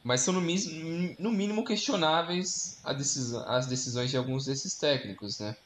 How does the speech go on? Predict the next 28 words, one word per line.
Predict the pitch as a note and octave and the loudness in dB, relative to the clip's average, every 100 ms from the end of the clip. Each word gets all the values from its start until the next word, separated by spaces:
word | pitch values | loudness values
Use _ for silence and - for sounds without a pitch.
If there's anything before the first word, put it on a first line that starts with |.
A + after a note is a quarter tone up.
| - - - - | -20 -20 -18 -10
Você | - | -4
citou | - - B2 | -2 0 2
também | A#2+ A#2 A2+ | 2 2 4
da, | A#2 A2+ G#2 - - _ - - - _ | 6 6 4 0 -16 _ -20 -20 -20 _
da | A2+ | 2
Alemanha. | A2+ A#2 C#3 D3+ C#3+ C3+ C3 C3 - _ _ - | 4 6 6 6 6 4 2 0 -10 _ _ -16
É, | - D#2+ F2 | -8 -2 2
eu | |
acho | A2+ - | 2 2
que | C3 G#2+ - - - - | -2 -2 -4 -10 -8 -4
vamos, | C#3 A#3 D#3 | -2 -2 0
vamos | F#3 - | -2 0
começar | A3 - - D#3+ | 2 2 4 2
aqui | C3 | 2
citando | B2+ C3 B2+ A#2+ G#2+ | 0 0 0 0 -2
direto | G#2+ A2 | 0 0
da | A2 | 0
Alemanha, | G2+ F#2+ F#2 | -2 -4 -8
vai. | F#2+ | -10
Vamos | G2 A#2 C3 | -8 -8 -6
começar | C3 B2 - | -4 -2 -2
falando | B2 B2 | -2 0
da | A#2+ | 2
Alemanha. | A#2 A2+ A#2 A#2 - - - - _ | 2 0 0 0 -4 -20 -20 -20 _
É, | - A2+ A2+ | -2 2 4
a | |
escalação | A#2+ - D3 C3+ - D3 C#3 | 2 2 2 2 2 2 4
deles, | C3 C#3+ D3+ D3 - - | 4 4 4 4 0 -4